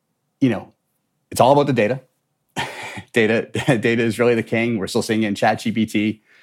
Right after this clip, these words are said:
Uh, you know, it's, it's concerning.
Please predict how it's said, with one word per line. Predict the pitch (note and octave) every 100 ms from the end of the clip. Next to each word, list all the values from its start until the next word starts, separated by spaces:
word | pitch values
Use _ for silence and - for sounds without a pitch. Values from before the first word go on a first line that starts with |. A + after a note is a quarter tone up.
| _ _ _
Uh, | F#2 F#2 F#2 F#2 -
you | A2+
know, | F#2 - - - - - B2+ -
it's, | G2+ - -
it's | A2 F#2 - - _ _ _ _ _ _ _
concerning. | - A#2+ - C3 B2+ C3+ C#3 D3